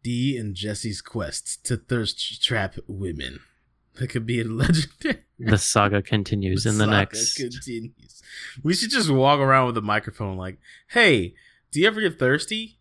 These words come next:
Speaker 1: "Yeah, I drink water and stuff." I'm like, "I'm not talking about that kind of thirst." You know
Speaker 2: I mean,
Speaker 1: what
Speaker 2: there
Speaker 1: kind
Speaker 2: are,
Speaker 1: of thirst.
Speaker 2: there are YouTube channels based upon the premise of doing stuff like that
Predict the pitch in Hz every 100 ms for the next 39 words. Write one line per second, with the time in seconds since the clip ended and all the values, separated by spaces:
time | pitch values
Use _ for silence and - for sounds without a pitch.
0 | _ 277 339 240 240 226 - 135 156 190
1 | 175 - 208 208 151 104 - 117 120 95
2 | - 143 139 104 90 85 87 87 98 82
3 | - 80 78 - - _ _ _ - 107
4 | 156 135 131 135 127 170 175 107 87 87
5 | 165 185 151 113 170 175 - 104 - 107
6 | 101 98 104 123 - 104 110 104 101 -
7 | 117 110 101 - 98 110 120 104 - 98
8 | - - - - -